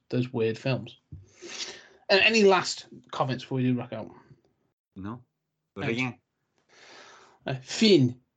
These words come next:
Speaker 1: is what I
Speaker 2: No.
Speaker 1: think was.
Speaker 2: Oh, that, even that ending, like, I mean, I, I agree with you.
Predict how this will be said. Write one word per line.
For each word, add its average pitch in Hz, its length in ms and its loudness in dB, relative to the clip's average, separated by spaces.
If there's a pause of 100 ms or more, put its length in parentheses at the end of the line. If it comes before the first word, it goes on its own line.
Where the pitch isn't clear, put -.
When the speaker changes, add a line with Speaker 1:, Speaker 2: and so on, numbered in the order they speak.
(280)
Speaker 1:
is 135 120 -2
what 135 100 2
I - 20 2
Speaker 2:
No. 123 60 -4
Speaker 1:
think 135 140 -8
was. 135 200 -8 (120)
Speaker 2:
Oh, 143 380 2
that, 143 240 -4 (220)
even 190 300 -2
that 151 200 -2
ending, 156 480 -6 (320)
like, 104 260 -12
I 110 100 -6
mean, 98 180 -6
I, 104 340 -10
I 104 120 -6
agree 113 460 -4
with 113 180 -4
you. 98 200 -8